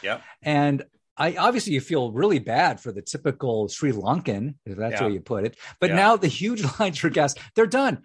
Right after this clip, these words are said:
Speaker 2: This little country is gonna have so, I mean, we
Speaker 1: Yeah,
Speaker 2: will, we'll,
Speaker 1: sure.
Speaker 2: we'll, we're
Speaker 1: Done.
Speaker 2: gonna barely hear about it in the mainstream press here, but we're
Speaker 1: Of
Speaker 2: gonna, I
Speaker 1: course.
Speaker 2: mean, you could imagine the mayhem when you have no full food, no mo-, no food for your kids.
Speaker 1: Yeah.
Speaker 2: There's gonna
Speaker 1: Yep.
Speaker 2: be such chaos.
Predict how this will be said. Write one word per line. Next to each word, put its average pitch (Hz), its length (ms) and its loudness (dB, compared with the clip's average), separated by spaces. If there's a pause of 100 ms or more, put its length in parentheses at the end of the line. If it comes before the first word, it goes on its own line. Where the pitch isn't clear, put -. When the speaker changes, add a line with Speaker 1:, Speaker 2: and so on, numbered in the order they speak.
(120)
Speaker 2:
This 240 180 -4
little 247 160 -4
country 214 480 -2
is 135 140 -4
gonna 160 220 0
have 135 220 0
so, - 200 -4
I 180 60 2
mean, 175 260 -2
we 208 100 -2
Speaker 1:
Yeah, 196 120 2
Speaker 2:
will, 196 120 -8
we'll, 208 60 4
Speaker 1:
sure. 151 200 -2
Speaker 2:
we'll, 170 100 2
we're - 80 -10
Speaker 1:
Done. 127 160 4
Speaker 2:
gonna 127 140 2
barely 170 360 2
hear 165 160 0
about 110 360 -2
it 107 140 -8 (260)
in 131 120 -4
the 120 100 -2
mainstream 117 460 -4
press 113 260 -2
here, 139 120 -2
but 117 140 -2
we're 165 80 0
Speaker 1:
Of 214 60 -2
Speaker 2:
gonna, 220 120 0
I - 20 2
Speaker 1:
course. 196 220 2
Speaker 2:
mean, 185 100 -2
you 233 60 -4
could 254 120 -2
imagine 175 460 0
the 131 80 -2
mayhem 165 560 -2 (180)
when 151 140 0
you 226 140 2
have 151 200 0
no 156 180 2
full 202 440 0 (160)
food, 160 300 -4 (220)
no 147 340 0 (120)
mo-, 147 380 -2
no 156 240 0
food 151 600 -2
for - 120 -8
your 127 120 2
kids. 208 600 -4
Speaker 1:
Yeah. 110 260 0 (180)
Speaker 2:
There's 247 160 2
gonna 262 160 2
Speaker 1:
Yep. 202 80 2
Speaker 2:
be 170 120 -4
such - 460 -2
chaos. 170 920 -4